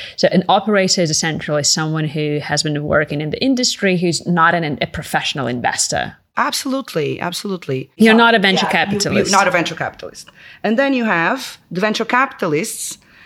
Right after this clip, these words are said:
Speaker 2: that work in a company, and then on the side, if there's no conflict of interests, they still invest.
Speaker 1: They burn the midnight oil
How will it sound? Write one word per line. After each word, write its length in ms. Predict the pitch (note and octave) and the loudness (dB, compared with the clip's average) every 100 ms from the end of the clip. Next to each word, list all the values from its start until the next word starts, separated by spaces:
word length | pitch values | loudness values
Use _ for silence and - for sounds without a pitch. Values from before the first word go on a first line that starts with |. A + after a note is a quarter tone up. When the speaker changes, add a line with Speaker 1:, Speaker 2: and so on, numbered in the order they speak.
| - _ - | -20 _ -4
Speaker 2:
that 240 | F3+ E3 | 0 0
work 500 | F3 G3 G3 F#3+ - - | 0 2 2 0 -8 -4
in 180 | F#3+ G3+ | -2 0
a 100 | G#3+ | 0
company, 760 | F#3+ D#3+ D3+ C#3+ D#3 C4 D4 - | 0 0 0 -2 0 -2 -4 -4
and 160 | F3+ | 0
then 140 | F3+ F3 | 2 2
on 140 | E3+ | 0
the 80 | D#3 | 0
side, 680 | - D#4 C#4+ D#3+ D3+ D#3 - _ _ _ _ _ _ - | 0 2 4 2 0 -2 -6 _ _ _ _ _ _ -6
if 360 | D3+ - - B2 | -6 -6 -14 -4
there's 300 | D3+ D3 E3 | -2 0 0
no 180 | D3 | 0
conflict 340 | C#3 C#3 - - | 0 -4 -4 -4
of 80 | D#3+ | 0
interests, 560 | C#4+ E3 D#3+ - - | 0 0 -2 -4 -6
they 160 | - D#3+ | -2 -2
still 400 | - F#3+ E3+ E3 | -2 0 0 0
invest. 380 | D#3+ E3 E3 E3+ | 0 4 4 6
Speaker 1:
They 60 | |
burn 220 | F#3+ A#3 | 6 6
the 80 | B3 | 6
midnight 480 | C4+ C#4 C#4 C#4+ B3+ | 6 6 4 2 2
oil 540 | C4+ C#4 A#3+ G#3+ B3 | 4 6 6 6 8